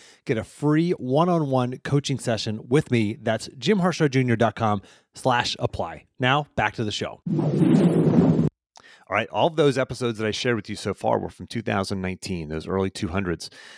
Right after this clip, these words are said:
I've got some episodes from twenty twenty, right? I know we wanna put twenty twenty in, in the <laughs> rearview mirror. It was a rough year for a lot of people,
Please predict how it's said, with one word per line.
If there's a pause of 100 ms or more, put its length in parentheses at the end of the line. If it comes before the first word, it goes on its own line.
(120)
I've
got
some
episodes
from
twenty
twenty, (120)
right? (340)
I
know
we
wanna
put
twenty
twenty
in,
in
the
<laughs>
rearview
mirror.
It
was
a
rough
year
for
a
lot
of
people,